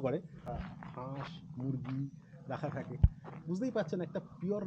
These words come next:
নেচারের মধ্যে থাকা, বাচ্চারা এসে সত্যি খুব এনজয় করে। বাচ্চারা কেন, আমরা বড়রাও হয়তো যারা আসছি এসে দেখে অবাক লাগে আমাদের কাছে, আমরা এরকম অপশন পাই না। এরকম ক্লাব, সবকটার নাম হয়তো আমিও জানি না, but এখানে নানা রকমের ফুল গাছ আমরা বসিয়ে রেখেছি। এক ধরনের রুম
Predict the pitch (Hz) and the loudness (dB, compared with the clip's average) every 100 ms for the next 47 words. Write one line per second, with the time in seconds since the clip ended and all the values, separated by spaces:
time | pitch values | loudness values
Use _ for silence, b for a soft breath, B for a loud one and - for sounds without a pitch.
0 | 156 139 180 185 180 170 165 - 139 151 | 2 4 2 2 0 0 -2 -2 0 0
1 | 143 - B B - 131 - 165 165 160 | 0 -6 B B -4 -2 0 2 2 0
2 | 143 - 175 160 143 143 131 147 127 185 | -2 0 4 4 6 4 4 2 4 6
3 | 226 226 151 180 143 143 165 202 208 196 | 6 4 4 4 4 4 6 6 6 4
4 | 196 190 185 170 - - 185 190 165 151 | 2 4 4 2 -2 0 2 4 2 6
5 | 196 143 147 165 165 147 147 143 131 135 | 8 8 8 6 6 6 6 4 4 2
6 | 139 143 147 131 - 160 139 135 170 156 | 4 4 2 0 0 -2 -2 -4 -6 -8
7 | 220 214 208 151 123 - - - 156 - | -14 -10 -6 -4 -4 -6 -10 -4 -2 4
8 | 190 170 151 170 170 147 180 160 139 131 | 6 6 8 8 8 8 10 10 8 6
9 | 185 - - 135 139 143 190 170 147 160 | 4 0 0 0 6 8 8 6 6 8
10 | - 190 202 - 170 170 165 160 165 139 | 8 8 6 6 6 6 6 6 6 6
11 | 123 160 156 156 - 170 - 185 156 208 | 4 4 4 -2 -8 -16 -16 -6 0 2
12 | 214 202 | 4 6